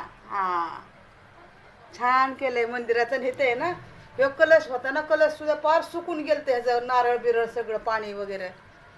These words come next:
तर आज ह्यांचं सुद्धा छान मस्त केलेलं आहे बघा. तर चला, हे झालं आपलं मंदिरचं. हम्म. आता दाखवते मी तुम्हाला आपली रेसिपी. आजची आहे कारलं.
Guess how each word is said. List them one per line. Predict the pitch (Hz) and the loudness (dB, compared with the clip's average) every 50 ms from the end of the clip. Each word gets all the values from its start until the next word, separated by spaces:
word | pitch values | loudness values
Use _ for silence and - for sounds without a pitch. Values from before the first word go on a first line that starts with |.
| - - - - - | -20 -20 -20 -6 0
तर | 233 | 2
आज | 240 247 226 190 | 2 2 2 0
ह्यांचं | 233 254 254 254 269 262 | 0 -2 -2 0 -2 -2
सुद्धा | 262 269 262 262 247 - - | 0 0 -2 -2 -4 -6 -6
छान | 254 262 269 277 277 285 277 277 277 269 269 | -4 -2 0 2 4 4 6 4 4 2 0
मस्त | 277 294 285 - - - 294 | -2 -4 -6 -8 -12 -12 -12
केलेलं | 285 277 262 240 240 233 220 214 | -8 -6 -4 -2 -2 -2 -2 -2
आहे | 214 208 | -4 -6
बघा. | 208 202 190 180 185 - - - - - - - - - - - - - - - 240 | -6 -6 -6 -8 -10 -12 -16 -20 -20 -20 -20 -20 -20 -20 -20 -20 -20 -20 -10 -6 -6
तर | 233 | -6
चला, | 233 233 269 269 262 269 277 - | -4 -2 -2 0 0 0 -2 -4
हे | - - - - 185 233 247 285 311 311 302 - - 202 | -8 -16 -18 -14 -10 -4 -2 -2 -2 -2 -4 -8 -10 -6
झालं | 220 220 214 214 220 | -4 -2 0 0 0
आपलं | 214 220 220 214 240 302 339 - - - - - - - 233 | 0 0 -2 -4 -4 -4 -4 -6 -10 -20 -20 -20 -18 -12 -8
मंदिरचं. | 233 233 226 208 202 196 180 - - - 165 - - - - - - - - - - | -6 -6 -6 -6 -6 -8 -10 -12 -12 -14 -16 -16 -16 -20 -20 -20 -20 -20 -20 -20 -18
हम्म. | 220 185 185 180 170 160 160 165 156 - - - - - - - - - - - - - - - - - - - - - - - - - 208 | -16 -14 -12 -12 -12 -12 -14 -16 -18 -20 -20 -20 -20 -20 -20 -20 -20 -20 -20 -20 -20 -20 -20 -20 -20 -20 -20 -20 -18 -18 -18 -18 -14 -12 -12
आता | 214 - - 214 | -10 -6 -6 -6
दाखवते | 208 247 247 247 - 240 220 220 233 | -4 -4 -4 -6 -6 -6 -8 -8 -8
मी | 226 226 226 | -8 -8 -8
तुम्हाला | - 247 233 233 233 233 254 294 349 339 - - - - - - - - - - - | -8 -8 -6 -4 -2 0 0 0 0 -2 -6 -14 -20 -20 -20 -20 -20 -20 -16 -10 -8
आपली | 220 214 - 226 233 269 | -8 -8 -8 -10 -10 -8
रेसिपी. | 269 277 277 277 277 - 254 240 - 247 240 226 | -4 -2 -2 -2 -2 -4 -10 -10 -8 -6 -4 -2
आजची | 226 220 220 - - - 240 | -2 -2 -4 -6 -8 -6 -4
आहे | 220 214 208 233 277 294 | -4 -4 -4 -4 -4 -6
कारलं. | - - - - - 254 240 233 220 208 196 196 196 196 214 208 190 165 | -6 -10 -18 -14 -8 -2 0 2 2 0 -2 -6 -10 -8 -6 -6 -6 -6